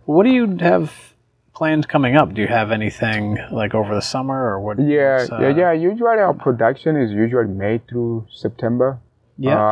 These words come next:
Speaker 2: Uh, in September we ended with the African Film Festival, Film and Art Fest.
Speaker 1: Yep.
Speaker 2: Uh, it's in year three now. Um,
Speaker 1: And is
Speaker 2: uh,
Speaker 1: that at Waterfire Arts?
Speaker 2: w-, uh, y-, yeah, we,
Speaker 1: Or is
Speaker 2: we,
Speaker 1: that
Speaker 2: it, it started at the Waterfire Arts Center.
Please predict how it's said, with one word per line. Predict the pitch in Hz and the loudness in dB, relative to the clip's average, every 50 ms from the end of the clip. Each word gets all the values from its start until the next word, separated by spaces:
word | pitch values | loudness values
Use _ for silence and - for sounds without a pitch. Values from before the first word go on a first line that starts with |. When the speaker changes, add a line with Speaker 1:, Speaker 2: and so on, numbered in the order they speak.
| 110 107 | 2 2
Speaker 2:
Uh, | 107 | 2
in | 110 104 101 101 101 | 0 -2 -2 -4 -6
September | - - 113 - - 120 117 123 123 120 | -4 -6 -6 -4 -2 -2 -2 2 2 2
we | 113 107 104 95 - | 2 0 0 -2 -2
ended | 101 107 107 107 113 110 | -2 -2 -2 0 0 0
with | 110 101 - | -2 -2 -4
the | 104 98 | -4 -6
African | 98 101 107 107 - 120 - 120 113 113 - | -4 -4 -4 -4 -6 -8 -6 -6 -6 -6 -4
Film | - 120 117 120 - | -4 -4 -4 -4 -6
Festival, | - 123 117 - - - 123 120 127 - _ - | -4 -4 -4 -4 -4 -6 -6 -6 -6 -12 _ -2
Film | - 131 123 117 - | 0 0 0 0 -2
and | - 110 | -2 -2
Art | 110 110 113 117 - | 0 0 0 0 -2
Fest. | - 123 127 131 135 135 - - _ _ _ _ - _ - | -2 -2 0 0 -2 -4 -10 -18 _ _ _ _ -20 _ -4
Speaker 1:
Yep. | - 139 - | 0 2 4
Speaker 2:
Uh, | 110 104 | 4 4
it's | 104 101 - - | 2 2 0 -2
in | 107 101 98 98 | -4 -4 -2 -2
year | 101 104 107 107 104 107 - | 0 2 2 2 0 0 -2
three | 110 110 107 107 | 0 0 2 2
now. | 104 104 104 104 104 110 110 117 117 - _ _ _ _ _ _ - | 2 2 2 2 2 2 0 0 -2 -6 _ _ _ _ _ _ -8
Um, | - 101 101 98 95 98 95 98 98 98 107 | -4 -2 -2 0 -2 -2 -2 -4 -6 -4 -2
Speaker 1:
And | 135 123 | 0 0
is | 120 | 2
Speaker 2:
uh, | 120 | 4
Speaker 1:
that | 123 117 113 | 4 4 4
at | 113 110 110 110 _ - | 4 2 0 -2 _ -8
Waterfire | 123 113 113 117 120 117 - - 120 117 117 113 113 92 - | -6 -4 -2 -2 -2 -2 -2 -2 -2 -2 0 -2 -2 -2 -2
Arts? | 117 120 - - - - - - - - | -2 -2 -4 -4 -8 -10 -10 -10 -10 -10
Speaker 2:
w-, | 554 - 165 160 156 156 156 | -8 -4 -2 -2 0 0 0
uh, | 156 | 0
y-, | 135 139 147 135 127 | 0 0 -2 -2 -2
yeah, | 135 147 160 160 160 160 160 147 147 139 | -2 -2 -2 -2 0 0 0 0 0 0
we, | 127 135 143 151 | 0 0 0 0
Speaker 1:
Or | 160 170 | 0 0
is | - 143 | 0 0
Speaker 2:
we, | 143 131 | 0 0
Speaker 1:
that | 131 131 123 | 0 0 0
Speaker 2:
it, | 127 143 147 143 - | 0 -2 -2 -2 -2
it | 135 147 151 | -2 -4 -4
started | - - - 151 143 139 156 165 175 180 185 | -6 -6 -2 0 0 0 2 0 0 0 0
at | 185 175 147 135 123 | 0 0 0 2 2
the | 123 | 0
Waterfire | 117 110 113 120 131 143 147 - - 156 151 - | 0 0 0 0 0 0 0 -2 -2 -2 0 0
Arts | - 151 151 151 151 - | 2 0 0 -2 -4 -4
Center. | - 160 160 160 165 165 165 | -4 -2 -2 0 -2 -4 -4